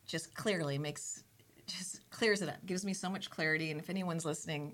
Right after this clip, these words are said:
okay, that makes sense. I mean, you don't have to be a woo-woo spiritual person to even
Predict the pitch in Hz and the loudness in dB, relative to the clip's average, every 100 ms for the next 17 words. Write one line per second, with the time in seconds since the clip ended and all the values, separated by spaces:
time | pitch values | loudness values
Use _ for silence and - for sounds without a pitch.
0 | - 208 262 247 202 - 180 139 - - | -8 -2 0 2 0 -2 -4 -4 -10 -14
1 | _ - 196 196 208 196 180 190 - 180 | _ -6 0 0 0 -2 -2 -4 -4 -4
2 | 190 190 185 175 170 190 196 185 185 - | -4 -2 -4 -4 -4 -2 0 0 -2 -4
3 | - 175 175 175 175 165 156 165 165 160 | -6 -4 -2 -4 -6 -4 -4 -4 -6 -6
4 | 160 180 180 170 151 147 | -6 -4 -4 -2 -2 -4